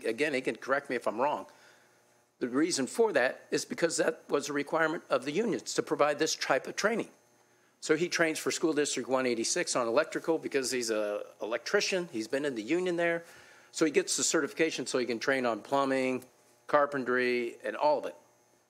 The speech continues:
And so we heard before,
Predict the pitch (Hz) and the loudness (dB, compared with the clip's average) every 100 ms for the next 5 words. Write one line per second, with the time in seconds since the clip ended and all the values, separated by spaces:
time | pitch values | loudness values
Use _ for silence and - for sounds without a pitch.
0 | - - _ _ - 113 - 139 127 123 | -16 -16 _ _ -4 -2 2 2 4 2
1 | 123 - - _ _ _ _ _ _ _ | 0 -6 -14 _ _ _ _ _ _ _
2 | _ _ _ _ 98 98 110 127 123 131 | _ _ _ _ -8 -2 0 0 -2 -6
3 | - 190 175 123 127 | 0 2 2 2 -2